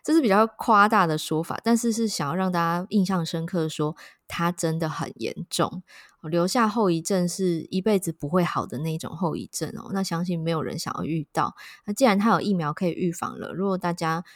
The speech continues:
觉得，嗯，不放心，或者是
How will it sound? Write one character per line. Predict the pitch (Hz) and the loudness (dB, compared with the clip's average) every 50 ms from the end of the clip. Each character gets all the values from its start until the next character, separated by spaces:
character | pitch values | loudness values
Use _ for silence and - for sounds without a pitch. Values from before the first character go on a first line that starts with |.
| _ _ _ | _ _ _
觉 | - - 143 147 | -6 -4 -4 -2
得， | - - 170 156 143 139 160 - _ _ _ _ _ _ - | -2 0 0 0 0 -2 -4 -6 _ _ _ _ _ _ -6
嗯， | 180 165 160 - | -6 -6 -6 -6
不 | - | -4
放 | 170 185 220 208 196 190 | 0 4 4 4 4 2
心， | - - 185 175 175 185 196 | 0 -2 -2 -2 -2 -2 -2
或 | 202 185 | -2 -2
者 | 165 151 151 | -2 -4 -4
是 | - 180 180 170 160 143 | -4 -4 -4 -4 -4 -6